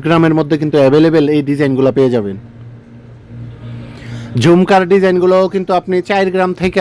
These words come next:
মোটামুটি বারো গ্রাম, দশ গ্রাম, এগারো গ্রাম এরকম পেয়ে যাবেন। আমাদের দেশের ছয় আনা থেকে এক বুড়ির মধ্যে কিন্তু ইউনিক ডিজাইনের ঝুমকা পাবেন। আর এগুলা কিন্তু ওজন কম,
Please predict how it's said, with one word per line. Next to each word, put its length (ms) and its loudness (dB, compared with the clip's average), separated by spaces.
মোটামুটি 460 0
বারো 320 2
গ্রাম, 280 0
দশ 260 2
গ্রাম, 340 -2
এগারো 340 0
গ্রাম 240 -2
এরকম 320 -4
পেয়ে 180 0
যাবেন। 260 -2
আমাদের 360 0
দেশের 240 -2
ছয় 360 0
আনা 180 2
থেকে 400 -6
এক 260 0
বুড়ির 260 4
মধ্যে 320 0
কিন্তু 260 -2
ইউনিক 460 4
ডিজাইনের 480 0
ঝুমকা 340 -4
পাবেন। 380 -4
আর 140 0
এগুলা 260 4
কিন্তু 240 0
ওজন 260 0
কম, 260 -4